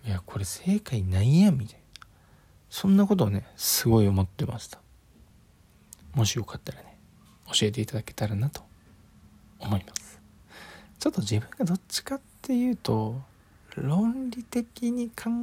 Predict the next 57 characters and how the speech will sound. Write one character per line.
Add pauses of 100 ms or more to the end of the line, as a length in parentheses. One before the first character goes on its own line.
え
る
方
が
ち
ょ
っ
と
好 (160)
き
す
ぎ
る
の
か
な。 (100)
だ
か
ら
た
ど
り
着
か
な
い
の
か
な。 (160)
ま
あ、
そ
ん
な
こ
と
も
ね、 (800)
ち
ょ
っ
と
思
っ
て
ま
す。 (560)
ま
た
ね、
新
し
い
知
見、 (120)
知
恵、